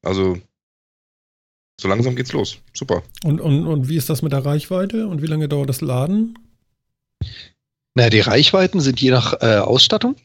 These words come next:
Speaker 3: Also ich glaube sogar, das Einstiegsmodell hatte die fünfhundert Kilometer mit dem kleinen Akku. Und dann kannst du, wenn du mehr zahlst, mehr Akkus in so einen Tesla bauen oder größere
Speaker 2: Mhm.
Speaker 3: Akkus. Und dann bist du jenseits davon. Also die Jungs
Speaker 2: Ja, warte
Speaker 3: spielen
Speaker 2: mal.
Speaker 3: alle in der fünfhundert Kilometer plus Range.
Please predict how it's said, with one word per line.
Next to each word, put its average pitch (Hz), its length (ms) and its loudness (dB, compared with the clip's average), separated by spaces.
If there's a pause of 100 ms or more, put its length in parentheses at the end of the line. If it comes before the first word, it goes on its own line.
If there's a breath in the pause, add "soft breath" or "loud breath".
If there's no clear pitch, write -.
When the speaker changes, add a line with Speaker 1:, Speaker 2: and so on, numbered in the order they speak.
Speaker 3:
Also 107 180 2
ich - 180 0
glaube 190 280 4
sogar, 175 180 4
das 143 220 2
Einstiegsmodell 117 840 2
hatte 113 260 0
die 104 200 0
fünfhundert 117 540 0
Kilometer 110 580 2 (140)
mit 117 100 -4
dem 107 120 0
kleinen 127 340 2
Akku. 123 260 -2 (100)
Und 127 80 2
dann 113 120 2
kannst 131 240 2
du, - 80 2
wenn 123 60 4
du 117 60 4
mehr 127 300 4
zahlst, 156 580 -2
mehr 139 600 2
Akkus 196 320 0
in 196 100 0
so 170 80 4
einen 165 100 2
Tesla 185 360 2
bauen 180 280 2
oder 107 140 2
größere 123 540 2
Speaker 2:
Mhm. 233 60 0
Speaker 3:
Akkus. 240 420 2 (400 loud breath)
Und 147 100 0
dann 139 80 6
bist - 180 2
du 175 40 4
jenseits 131 540 4
davon. 90 380 -2
Also 107 180 0
die 131 140 6
Jungs 196 280 4
Speaker 2:
Ja, 143 80 0
warte 160 140 2
Speaker 3:
spielen 151 160 6
Speaker 2:
mal. 110 80 4
Speaker 3:
alle 160 220 4
in 156 80 2
der 151 160 4
fünfhundert 160 580 0
Kilometer 143 440 2
plus - 540 4
Range. 95 380 2